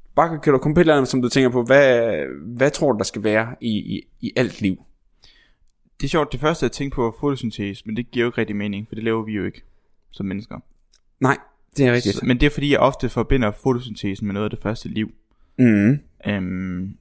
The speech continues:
Speaker 2: hmm. Men jeg kan ikke, jeg kan ikke lade være med at tænke noget i den retning. Der må være nogle, nogle kemiske processer, eller fotosyntese, respiration. Altså, der, der må være noget i den, en, der må være en eller anden ting, jeg lige kan huske.
Speaker 1: Det er rigtigt.
Speaker 2: Som, øh,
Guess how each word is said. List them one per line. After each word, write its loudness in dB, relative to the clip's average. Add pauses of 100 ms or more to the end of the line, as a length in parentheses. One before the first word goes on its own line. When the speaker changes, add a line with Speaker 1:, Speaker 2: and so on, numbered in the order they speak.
(200)
Speaker 2:
hmm. -6 (460)
Men 2
jeg 2
kan -2
ikke, -2
jeg 0
kan -4
ikke -6
lade 0
være -2
med -2
at -18
tænke -4
noget -2
i -4
den 0
retning. 2
Der 0
må -4
være 0
nogle, -2
nogle -4
kemiske -4 (120)
processer, -4
eller -2
fotosyntese, -4
respiration. -6 (720)
Altså, -4
der, 0 (160)
der -2
må -4
være 2
noget 0
i 0
den, 0
en, -6
der -4
må -2
være 0
en -2
eller 0
anden -2
ting, -4
jeg -2
lige -4
kan -6
huske. -6 (480)
Speaker 1:
Det 2
er 4
rigtigt. 0
Speaker 2:
Som, -2
øh, -4